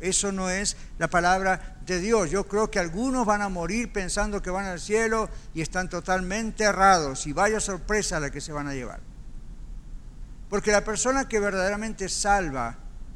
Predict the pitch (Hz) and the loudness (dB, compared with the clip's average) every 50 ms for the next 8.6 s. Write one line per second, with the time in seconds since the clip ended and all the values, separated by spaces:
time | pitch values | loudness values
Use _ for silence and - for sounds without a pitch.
0 | - - - - 214 226 233 226 208 160 - - - - 262 269 254 214 - 208 | -14 -14 -8 -6 -4 -4 -2 -2 -4 -4 -6 -6 -4 0 0 0 0 0 -2 -2
1 | 196 190 180 180 185 180 - 180 175 156 - 170 156 160 202 202 170 143 135 135 | -2 0 0 0 -2 -2 -4 -6 -8 -8 -8 -6 -6 -4 -4 -4 -4 -4 -4 -4
2 | 127 127 123 - - - - 160 160 143 - - 233 269 269 240 185 220 - - | -6 -8 -10 -12 -10 -10 -8 -6 -8 -6 -4 0 2 2 2 0 -2 -4 -4 -2
3 | 202 196 190 196 185 143 175 160 - 175 175 175 160 - 160 147 175 220 220 180 | -2 -4 -4 -6 -8 -6 -6 -4 -2 -2 -2 -2 -4 -4 -6 -6 -4 -2 -2 -2
4 | 143 135 135 131 - - - - - 185 196 190 160 185 175 170 - - 156 - | -2 -2 -4 -6 -8 -8 -10 -6 -4 -4 -4 -2 0 -2 -2 -2 -2 -4 -6 -4
5 | - 262 285 285 - - 226 208 - - 185 165 165 165 160 156 151 151 147 143 | -2 0 0 0 2 2 0 0 2 0 0 2 2 2 2 2 0 -2 -2 0
6 | 165 226 247 - 165 143 139 139 - - - - - - - 302 320 339 349 311 | 2 4 6 6 6 4 2 -2 -4 -6 -8 -12 -14 -6 2 6 8 8 8 8
7 | 196 151 147 139 135 131 131 127 - - 117 120 127 127 123 123 117 113 117 113 | 6 4 2 0 0 0 -2 -4 -6 -6 -6 -6 -6 -6 -6 -6 -6 -6 -8 -8
8 | 101 - - - - - - - - - - | -10 -10 -10 -10 -12 -12 -14 -12 -12 -12 -12